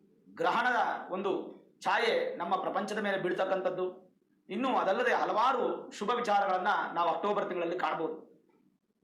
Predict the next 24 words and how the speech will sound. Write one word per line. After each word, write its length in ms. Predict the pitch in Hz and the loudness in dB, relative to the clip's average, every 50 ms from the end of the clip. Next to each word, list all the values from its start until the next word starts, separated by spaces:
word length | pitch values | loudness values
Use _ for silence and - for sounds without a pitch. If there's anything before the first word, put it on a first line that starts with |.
| _ - | _ -6
ಗ್ರಹಸ್ಥಿತಿಗಳ 580 | 143 185 208 240 269 262 - 254 247 247 247 247 | -2 0 2 2 2 0 0 0 2 2 2 2
ಬದಲಾವಣೆಗಳನ್ನು 680 | - 180 180 208 226 240 247 240 240 233 233 226 214 214 | 2 2 2 4 4 4 4 4 2 2 0 0 0 0
ನೋಡೋದಾದ್ರೂ 380 | 208 208 208 196 190 190 196 | 0 0 2 2 2 0 0
ಕೂಡ 160 | 190 202 208 180 165 - - - - - - _ _ _ - | 0 2 2 2 2 0 -4 -6 -10 -16 -20 _ _ _ -4
ಒಟ್ಟು 260 | 160 185 - - 247 208 180 - - - - - - | -2 -2 0 2 2 2 2 0 -4 -8 -10 -6 -2
ಐದು, 500 | 170 220 262 254 254 226 - - - - | 0 0 0 0 0 -2 -4 -6 -8 -8
ಐದು 220 | - 185 220 - - | -6 -4 -2 0 2
ಬಾರಿ 260 | 202 190 190 196 - - - - - - - _ _ _ _ _ _ _ - | 2 4 4 2 0 -2 -6 -10 -14 -18 -20 _ _ _ _ _ _ _ -4
ಬದಲಾವಣೆಗಳನ್ನ 580 | 156 175 240 240 220 - 196 185 180 156 180 | -2 0 2 2 2 2 0 0 -2 -2 -2
ಕಾಣ್ಬೋದು 380 | 190 170 160 165 165 160 151 143 | 0 0 0 -2 -2 -2 -4 -4
ಈ 120 | 143 143 | -6 -6
ತಿಂಗಳಲ್ಲಿ. 320 | 143 156 160 160 143 127 - - - - _ _ _ _ _ _ _ _ - - | -6 -6 -6 -6 -6 -8 -10 -14 -18 -20 _ _ _ _ _ _ _ _ -8 -4
ಅದೇ 140 | 165 202 220 | 0 2 2
ಹಿಂದಿನ 240 | 202 196 208 226 226 | 2 2 0 -2 -2
ತಿಂಗಳಲ್ಲಿ 480 | 196 208 208 202 196 202 226 220 - - | -2 -4 -2 0 0 0 0 -2 -6 -6
ಕೇವಲ 320 | - 180 202 208 208 196 | -4 -2 0 0 0 0
ರವಿ 200 | 170 160 165 202 | 0 0 -2 -2
ಮಾತ್ರ 320 | 214 202 208 208 - 214 208 | 0 0 0 0 0 0 0
ಬದಲಾವಣೆ 400 | 196 175 185 190 190 190 190 180 | 0 2 4 4 4 4 2 0
ಆಗಿದ್ರು, 380 | 170 170 170 - 190 202 202 | 0 -2 -4 -6 -6 -6 -6
ಈ 100 | - 156 151 | -6 -8 -8
ತಿಂಗಳಲ್ಲಿ 640 | - 180 202 202 190 190 175 - - - - - - - | -6 -2 -2 -2 0 0 -2 -4 -4 -6 -12 -14 -8 -4
ಐದು 220 | - 196 214 208 | -4 -2 -2 -2
ಗ್ರಹಗಳು 340 | - 180 175 190 208 202 180 | 0 0 0 2 2 2 2